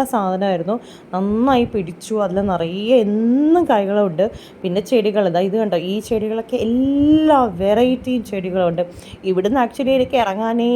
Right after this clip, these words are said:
മനസ്സിലായിരുന്നു. നോക്കി, നോക്കി, നോക്കി എത്ര കണ്ടാലും റോസുകളൊക്കെ കണ്ടില്ല. എന്ത് ഭംഗിയുള്ള റോസുകളാണെന്നറിയോ, എന്ത് രസമായിരുന്നു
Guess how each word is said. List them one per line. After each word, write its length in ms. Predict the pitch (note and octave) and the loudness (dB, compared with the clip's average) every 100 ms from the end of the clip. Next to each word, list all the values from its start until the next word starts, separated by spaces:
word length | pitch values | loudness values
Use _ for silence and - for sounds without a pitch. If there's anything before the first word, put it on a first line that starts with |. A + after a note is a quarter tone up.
| C4 C4 | 2 2
മനസ്സിലായിരുന്നു. 560 | A#3 A#3 A#3+ G#3+ F#3+ F3 | 0 -2 -2 -2 0 -4
നോക്കി, 200 | D3+ - D#3+ | -4 -6 -4
നോക്കി, 200 | D#3+ F3+ F#3+ | -4 -4 -6
നോക്കി 240 | G3 A#3 B3 - - E3 | -6 -6 -6 -10 -10 -8
എത്ര 180 | E3+ D#3+ D3+ | -6 -6 -4
കണ്ടാലും 420 | F3+ F#3+ G#3 A3+ F3 | 0 2 2 2 -2
റോസുകളൊക്കെ 580 | F#2+ E3+ G3+ G3+ G#3 A#3+ | -4 -6 -4 -2 -2 -2
കണ്ടില്ല. 240 | G3+ G3+ G3+ F3+ | -4 -4 -4 -4
എന്ത് 240 | G3+ A3+ C4+ | -2 0 2
ഭംഗിയുള്ള 640 | A#3+ A3+ C4 D4 E4 E4 D#4 | 2 2 0 0 4 4 4
റോസുകളാണെന്നറിയോ, 800 | C#4 C4+ D4 D4+ D4 C#4 C4+ C4+ D#4+ - - - - G3+ | 0 0 2 2 2 0 2 2 2 -2 -18 -20 -8 0
എന്ത് 180 | A#3+ B3+ D#4+ | 2 4 4
രസമായിരുന്നു 500 | B3+ - C#4 C4 | 2 2 2 2